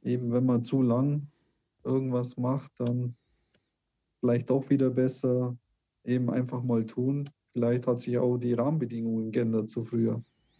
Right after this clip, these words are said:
und geht plötzlich. Oder die Zeit ist eben reif für die Veränderung, die bisher nicht ging.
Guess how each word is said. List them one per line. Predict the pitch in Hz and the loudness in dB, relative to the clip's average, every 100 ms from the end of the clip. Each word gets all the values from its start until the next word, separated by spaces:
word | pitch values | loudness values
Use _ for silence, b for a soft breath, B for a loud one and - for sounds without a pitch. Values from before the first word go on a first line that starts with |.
| _ _ | _ _
und | 120 113 | -4 2
geht | 139 139 | 2 2
plötzlich. | 113 107 - 113 113 - | -2 -2 -2 -2 -2 -6
Oder | 113 113 107 | -2 0 2
die | 113 | 2
Zeit | 113 127 135 | 2 0 0
ist | 123 120 | 0 0
eben | 123 117 | 0 2
reif | 113 131 131 - _ _ _ _ _ _ _ _ _ _ _ _ _ | 2 2 0 -4 _ _ _ _ _ _ _ _ _ _ _ _ _
für | 123 | -2
die | 117 | 0
Veränderung, | 113 117 123 123 113 113 | 0 -2 0 0 0 0
die | 117 | -2
bisher | 113 120 - 110 | -4 -4 -2 0
nicht | 123 127 | -2 -4
ging. | - 117 117 | -6 -6 -6